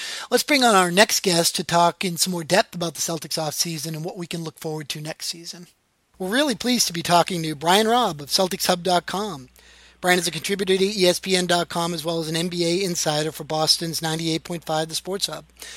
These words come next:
Our interview with Brian is brought to you by the Patriots Beat podcast. Patriots fans, training camp is here, and the Patriots Beat podcast has you covered live on the scene at Foxborough for training camp.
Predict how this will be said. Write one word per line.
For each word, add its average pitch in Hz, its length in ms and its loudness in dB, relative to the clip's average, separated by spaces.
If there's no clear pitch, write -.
Our 190 100 10
interview 247 220 6
with 170 120 2
Brian 165 340 4
is 160 80 -2
brought 165 300 2
to 180 100 -4
you 175 160 -2
by 156 180 0
the 151 80 -10
Patriots 180 440 2
Beat 156 240 -10
podcast. 147 580 -6
Patriots 185 380 0
fans, 208 480 4
training 196 320 2
camp 202 260 2
is 175 140 -2
here, 233 200 -2
and 247 80 0
the 175 60 -2
Patriots 190 400 -2
Beat 208 220 -8
podcast 208 560 4
has 160 200 -2
you 185 80 -4
covered 185 440 0
live 180 320 6
on 220 80 4
the 214 80 4
scene 226 220 2
at 196 100 -4
Foxborough 151 480 2
for - 100 -12
training 151 300 -6
camp. 139 260 -12